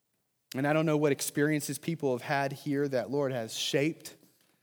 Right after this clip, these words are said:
their perception of you. Maybe those have been bad experiences in a church or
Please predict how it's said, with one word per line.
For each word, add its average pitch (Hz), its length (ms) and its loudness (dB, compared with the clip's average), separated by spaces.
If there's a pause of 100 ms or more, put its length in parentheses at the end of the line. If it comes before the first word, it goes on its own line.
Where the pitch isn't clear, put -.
(640)
their 135 120 -2
perception 143 640 -2
of 131 120 -4
you. 139 300 -4 (1800)
Maybe 143 200 4
those 147 220 4
have 143 120 -2
been 139 180 0
bad 147 240 2
experiences 147 600 -2
in 135 80 -2
a 117 80 -4
church 156 480 -2
or 117 160 -2